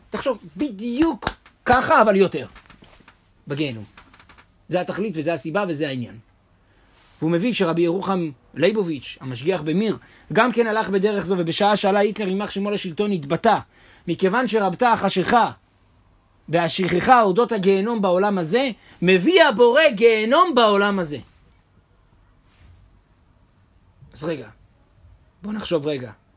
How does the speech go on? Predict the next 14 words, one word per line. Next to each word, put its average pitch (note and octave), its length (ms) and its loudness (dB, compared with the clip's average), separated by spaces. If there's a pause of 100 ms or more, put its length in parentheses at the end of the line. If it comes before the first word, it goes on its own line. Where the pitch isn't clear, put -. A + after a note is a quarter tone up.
(120)
זה D#3 160 0
מה E3+ 120 -4
שיש D3+ 200 -6
לך D#3+ 120 -6
לבוא D3 320 -6
ולהגיד C3+ 460 -6
בשואה? C3+ 400 -8 (1000)
"שכחו C3 340 -10
את C#3 60 -10
הגיהנום C3+ 420 -6
אז B2+ 120 -8
אני C#3 100 -8
מזכיר D#3+ 340 -8
להם"? G3+ 200 -10